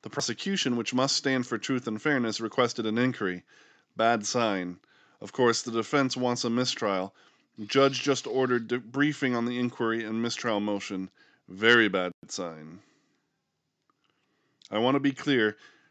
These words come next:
Being a sexual abuse victim does not qual-, disqualify you from serving on a sexual abuse jury, jury. To the contrary, I want victims on my juries. Many victims say they can't serve on my trials for this reason. <clears throat>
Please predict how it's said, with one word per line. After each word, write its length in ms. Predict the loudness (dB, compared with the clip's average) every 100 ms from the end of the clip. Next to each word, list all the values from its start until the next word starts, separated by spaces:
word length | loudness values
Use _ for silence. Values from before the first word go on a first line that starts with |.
| _ -4
Being 260 | 2 4 4
a 80 | 2
sexual 420 | 0 0 0 0
abuse 280 | 0 -4 -4
victim 300 | -6 -4 -4
does 200 | -4 -2
not 380 | 0 0 -2 -2
qual-, 280 | -4 -4 -4
disqualify 600 | -6 -2 0 0 0 -2
you 180 | -2 -8
from 180 | -8
serving 360 | -6 -4 -2 -4
on 80 | -4
a 60 |
sexual 440 | -6 -6 -6 -6 -6
abuse 300 | -6 -8 -6
jury, 500 | -2 -2 -2 -6 -8
jury. 440 | -4 -2 0 -2 -8 -20 -20 _
To 80 | -10
the 80 | -6
contrary, 460 | -2 0 0 -2 0
I 120 | -4
want 340 | -2 0 -2 -4
victims 480 | -8 -6 -6 -6 -4
on 160 | -4
my 160 | -4 -6
juries. 500 | -6 -6 -4 -8 -12 _ _ _ -4
Many 200 | 0 2
victims 400 | 0 -2 -6 -4
say 140 | -4
they 160 | -2 -4
can't 260 | -4 -8 -6
serve 300 | -4 -2 -2
on 100 | -6
my 140 | -6
trials 400 | -4 -4 -4 -6
for 140 | -10 -10
this 220 | -12 -8
reason. 340 | -6 -6 -10 _ -20 _ _
<clears throat> 680 | -4 0 2 4 4 2 -2